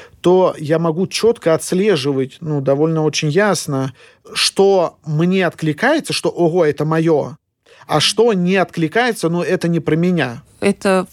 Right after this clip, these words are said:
Speaker 2: все будут так читать эту книгу или все равно? Тут же, мне кажется, вообще, в принципе, любая проблема такой книги в том, что как раз, эм, очень тяжело критически воспринимать эту информацию и правильно ее применять.
Speaker 1: Да,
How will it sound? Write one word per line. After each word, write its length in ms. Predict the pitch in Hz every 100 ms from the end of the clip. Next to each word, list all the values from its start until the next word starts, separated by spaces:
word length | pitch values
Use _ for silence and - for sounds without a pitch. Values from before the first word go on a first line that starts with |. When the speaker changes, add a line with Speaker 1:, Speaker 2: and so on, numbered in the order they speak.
| 226 220
Speaker 2:
все 240 | - 277
будут 320 | 349 302 -
так 280 | - 180 - -
читать 420 | - - 175 160
эту 160 | - 175
книгу 360 | 208 196 170
или 80 | 180
все 200 | 180 -
равно? 220 | 214 233 214
Тут 160 | 180
же, 260 | 175 190 180 _ _ _ -
мне 180 | 190
кажется, 320 | 202 214 - 202
вообще, 200 | 190 214
в 40 |
принципе, 440 | - 240 226 - 180
любая 380 | 180 180 208
проблема 520 | 190 190 175 190 185 175
такой 280 | 180 185
книги 500 | 170 220 262 311 247 -
в 100 | -
том, 180 | 226
что 360 | 240 - 196 185 - - - - -
как 220 | 175 -
раз, 440 | 196 202 - -
эм, 420 | 185 180 180 185 - -
очень 280 | 190 214 190
тяжело 380 | 196 190 196 202
критически 600 | - 185 - - - 180
воспринимать 640 | 180 - 185 185 185 185
эту 140 | 180
информацию 640 | 180 175 180 208 226 - 185
и 20 |
правильно 400 | 185 185 185 180
ее 800 | 175 175 170 175 175 175 170 170 -
применять. 600 | 180 175 175 170 - - - - - -
Speaker 1:
Да, 600 | 156 160 156 139 143 254